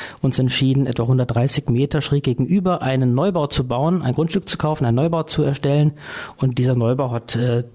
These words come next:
hat, äh, zwölf Zimmer, eine Penthouse-Suite.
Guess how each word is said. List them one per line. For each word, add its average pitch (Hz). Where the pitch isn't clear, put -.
hat, -
äh, 117
zwölf 123
Zimmer, 196
eine 127
Penthouse-Suite. 180